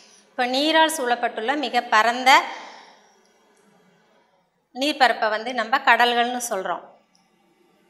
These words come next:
பரந்த நிலப்பரப்பை வந்து நம்ம கண்டங்கள்னு சொல்றோம். கண்டங்களை வந்து ஏழு கண்டங்களா பிரிச்சிருக்காங்க. ஆசியா, ஆப்பிரிக்கா,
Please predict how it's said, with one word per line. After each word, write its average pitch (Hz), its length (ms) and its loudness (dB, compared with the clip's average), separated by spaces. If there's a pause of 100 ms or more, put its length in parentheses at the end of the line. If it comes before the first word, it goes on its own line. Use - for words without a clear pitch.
பரந்த 294 380 6
நிலப்பரப்பை 269 600 2
வந்து 220 240 -2
நம்ம 226 240 0
கண்டங்கள்னு 233 720 0
சொல்றோம். 185 280 -6 (500)
கண்டங்களை 294 480 4
வந்து 247 420 -2
ஏழு 269 280 4
கண்டங்களா 226 560 0
பிரிச்சிருக்காங்க. 202 720 -6 (960)
ஆசியா, 254 680 2 (340)
ஆப்பிரிக்கா, 233 760 0